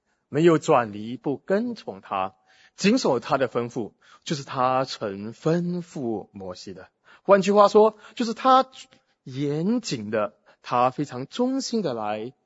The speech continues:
遵守神的律法。所以这是上帝让我们看到的。如果说我们，就算我们跟他生活在同个时代，我们在他身旁观察他的话，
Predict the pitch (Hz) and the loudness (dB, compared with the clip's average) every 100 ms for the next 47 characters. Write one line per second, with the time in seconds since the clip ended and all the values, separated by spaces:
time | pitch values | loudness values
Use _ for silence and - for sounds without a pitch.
0 | _ - 180 185 185 - 123 95 87 _ | _ -8 -4 -2 -4 -4 -4 -4 -6 _
1 | _ _ - - 107 90 120 175 127 85 | _ _ -14 -8 -8 -10 -8 -4 -4 -4
2 | _ _ _ 98 101 - - - _ _ | _ _ _ -14 -14 -14 -20 -20 _ _
3 | _ _ _ _ _ _ _ _ _ _ | _ _ _ _ _ _ _ _ _ _
4 | _ _ _ _ _ _ _ _ _ _ | _ _ _ _ _ _ _ _ _ _
5 | _ _ _ _ _ _ - 262 277 - | _ _ _ _ _ _ -6 -4 -4 -2
6 | - 269 226 185 143 - - 220 127 120 | -2 -2 0 0 0 -2 -4 -4 -2 -4
7 | 101 87 - _ - - 185 151 202 180 | -4 -8 -10 _ -6 0 4 6 6 6
8 | 123 117 143 160 _ - 240 208 131 147 | 4 0 -2 -6 _ 0 4 4 2 -2
9 | 190 - 196 147 151 - 123 175 127 131 | -2 0 2 2 0 0 -2 -2 0 0
10 | 101 - _ _ - 185 262 - 254 233 | 0 -4 _ _ -2 2 2 2 -2 -2
11 | - - 254 262 - 175 - 226 220 226 | -10 2 4 4 0 -2 2 4 4 2
12 | - 113 120 - 127 127 110 123 90 | -2 -4 -4 -4 -4 -4 -4 -6 -6